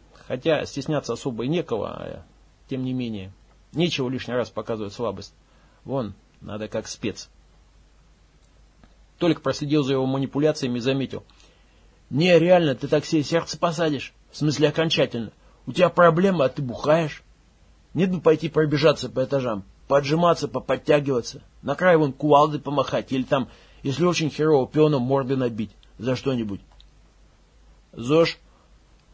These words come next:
«Что? Это что?» «А, ага. Ты же сам говорил, пока белку не найдём и не вернём никаких это, расслабонов». «Ты же расслабляешься?»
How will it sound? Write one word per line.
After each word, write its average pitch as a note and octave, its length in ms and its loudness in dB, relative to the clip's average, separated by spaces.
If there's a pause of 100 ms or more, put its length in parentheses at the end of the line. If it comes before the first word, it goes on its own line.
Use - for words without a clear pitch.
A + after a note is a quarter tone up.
(200)
«Что? C#3+ 320 2
Это - 540 -4
что?» B2 300 -4 (260)
«А, F3+ 320 8
ага. C3 600 4 (260)
Ты D#3 100 0
же D#3+ 80 -2
сам G#3+ 240 4
говорил, F3+ 340 4
пока D#3+ 280 2
белку E3+ 300 2
не D#3+ 100 0
найдём F3+ 360 4
и D#3+ 40 2
не D3+ 80 2
вернём D#3 340 0
никаких D3+ 440 -4
это, D3+ 300 -2
расслабонов». D3 760 2 (1700)
«Ты D#3 100 2
же A#2+ 140 -4
расслабляешься?» B2+ 880 2